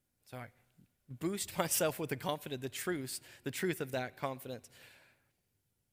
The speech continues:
knowing. And then, um, my next thing that I do is I just seek to explore them in the conversation,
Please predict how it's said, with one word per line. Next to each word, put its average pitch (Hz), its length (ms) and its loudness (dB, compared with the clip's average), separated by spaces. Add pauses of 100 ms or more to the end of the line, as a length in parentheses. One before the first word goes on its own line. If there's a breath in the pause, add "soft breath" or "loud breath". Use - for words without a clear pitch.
(140)
knowing. 123 440 -2 (200)
And 135 180 0
then, 135 380 0 (720)
um, 127 420 2
my 139 320 2
next 151 280 2
thing 165 180 -2
that 147 100 2
I 135 60 0
do 143 180 0
is 143 100 -2
I 139 60 -4
just 160 220 -2
seek 156 200 -2
to 139 140 -2
explore 131 580 -2
them 135 320 -4 (240)
in 127 220 -6
the 123 480 -4
conversation, 123 540 -8